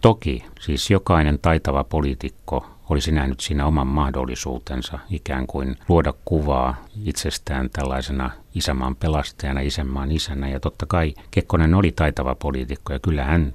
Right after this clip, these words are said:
toki käytti tätä asetta sitten siinä loppuvaiheessa.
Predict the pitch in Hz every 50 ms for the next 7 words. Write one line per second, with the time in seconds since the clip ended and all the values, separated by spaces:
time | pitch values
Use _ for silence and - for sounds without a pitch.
0 | - - 90 80 87 80 - - 64 62 - - - - 95 90 - 67 60 58
1 | 62 - - - - - - - - 73 69 - - - - - - - 78 71
2 | - 76 69 67 69 80 87 76 - - 69 60 60 58 58 57 58 67 65 -
3 | - - - -